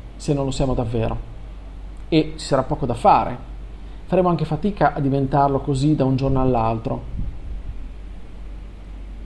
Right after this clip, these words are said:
Quindi, anche se lavoriamo in modo impeccabile, e va benissimo, la condizione sine qua non, per carità, per essere sul mercato, perfetto,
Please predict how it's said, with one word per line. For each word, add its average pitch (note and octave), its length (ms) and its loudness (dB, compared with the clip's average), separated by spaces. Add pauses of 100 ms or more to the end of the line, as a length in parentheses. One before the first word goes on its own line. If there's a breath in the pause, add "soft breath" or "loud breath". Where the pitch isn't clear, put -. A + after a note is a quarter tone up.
(2250)
Quindi, B2 500 4 (260)
anche C#4 440 6
se E3 300 6
lavoriamo F#3 420 8
in D#3 80 6
modo F#3 180 6
impeccabile, D3 1000 2 (140)
e D3+ 100 4
va B2+ 100 4
benissimo, E3+ 400 6
la A2 60 -4
condizione C3 340 0
sine B2+ 140 0
qua C3+ 120 0
non, E3+ 180 4
per C#3+ 160 2
carità, C3+ 360 6
per B2 160 0
essere B2 200 0
sul B2 140 -4
mercato, B2 640 0 (300)
perfetto, A#2 640 0